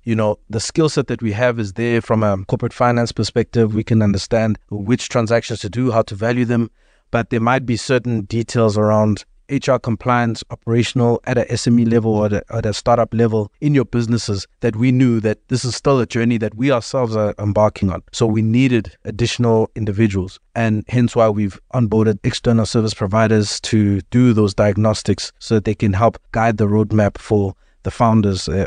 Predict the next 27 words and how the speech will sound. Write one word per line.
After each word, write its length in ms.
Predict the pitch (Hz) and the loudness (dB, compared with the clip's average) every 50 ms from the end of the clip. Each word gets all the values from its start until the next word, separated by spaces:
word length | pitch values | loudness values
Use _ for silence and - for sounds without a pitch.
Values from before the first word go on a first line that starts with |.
| - | -2
on 120 | - 104 104 | -2 -2 -2
the 60 | 98 | -2
startup 300 | - - 110 101 101 95 | 0 0 0 0 0 -2
side. 300 | - - 90 80 - - - _ | -4 -6 -6 -6 -8 -10 -12 _
But 140 | - 113 117 | -2 -2 0
the 180 | - 127 - - | -2 -4 -4 -2
access 300 | 160 160 - - 170 - | -4 -4 -2 -2 -4 -2
to 120 | - - 127 | 0 0 0
market 400 | 117 120 127 131 - 135 107 - | 2 2 2 0 0 -4 -6 -6
side, 420 | - - 131 123 120 120 110 107 - - | -4 0 2 2 2 2 0 -4 -12 -16
specifically 680 | - - - 117 - - - 170 160 170 - - 147 127 | -16 -8 -8 -6 -6 -2 -2 0 0 0 -2 0 0 0
looking 260 | 117 120 - 127 123 | 0 0 0 2 0
at 160 | 110 - - | 0 -2 -4
networks, 540 | 104 107 117 113 - - 101 90 - - - _ _ - | -4 -4 -4 -4 -4 -4 -4 -4 -6 -10 -20 _ _ -10
is 100 | 113 113 | -4 -2
also 240 | 127 131 120 - 139 | -2 -2 0 0 0
an 80 | 120 | -2
area 340 | 117 - 123 127 123 120 113 104 | 0 -2 0 0 0 0 0 -2
that 180 | 107 101 - | -2 -4 -4
we're 100 | 107 104 | -4 -6
quite 260 | - - - 113 - | -4 0 2 2 2
strong 320 | - - - - 110 107 101 | 2 -2 -2 0 2 2 2
in, 120 | 95 95 | 2 0
given 340 | 90 - - 110 113 113 107 | -4 -2 -2 0 2 2 2
who 140 | 98 117 110 | 2 2 0
we 160 | 104 104 107 | 2 2 4
are 200 | 110 110 110 107 | 4 4 2 0